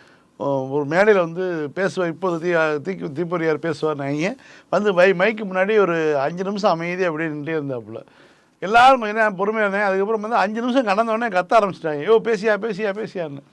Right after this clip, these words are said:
உடனே அதுக்கப்புறம் சொல்றாரு, "அஞ்சு நிமிஷம் நான் பேசாம இருந்ததுக்கு இவ்வளவு கோவம் வருது. ஒருத்தன் வந்து நமக்கு முதலமைச்சரா இருக்கான்,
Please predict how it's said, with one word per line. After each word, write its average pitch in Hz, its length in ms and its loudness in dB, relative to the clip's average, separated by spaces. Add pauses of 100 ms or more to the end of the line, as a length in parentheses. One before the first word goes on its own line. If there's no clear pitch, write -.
(640)
உடனே 202 240 -4
அதுக்கப்புறம் 185 640 0
சொல்றாரு, 175 420 -2 (680)
"அஞ்சு 202 320 0
நிமிஷம் 220 240 0
நான் 208 240 0
பேசாம 214 280 2
இருந்ததுக்கு 196 220 -2
இவ்வளவு 180 300 0
கோவம் 185 280 2
வருது. 170 480 -4
ஒருத்தன் 160 460 -2
வந்து 175 420 2 (220)
நமக்கு 170 340 0
முதலமைச்சரா 208 400 6
இருக்கான், 175 460 4